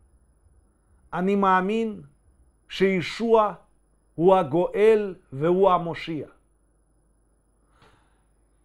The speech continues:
אני פותח את ליבי, ישוע, כנס את ל-, אל ליבי. תהיה המושיע והאדון שלי.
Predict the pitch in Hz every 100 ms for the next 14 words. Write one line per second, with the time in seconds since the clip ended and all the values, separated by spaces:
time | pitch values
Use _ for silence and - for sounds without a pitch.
0 | _ _ 147 185 202 202 208 240 233 220
1 | 214 220 185 214 175 _ _ _ _ _
2 | _ _ _ 139 165 185 - 247 226 139
3 | - _ 175 180 220 214 202 185 185 180
4 | 139 180 185 185 160 175 143 _ _ _
5 | _ _ _ _ _ _ _ _ _ _
6 | - 196 233 233 214 214 - 226 240 233
7 | 220 170 _ _ _ _ _ _ _ _
8 | _ _ 131 175 175 175 151 190 180 -
9 | 135 101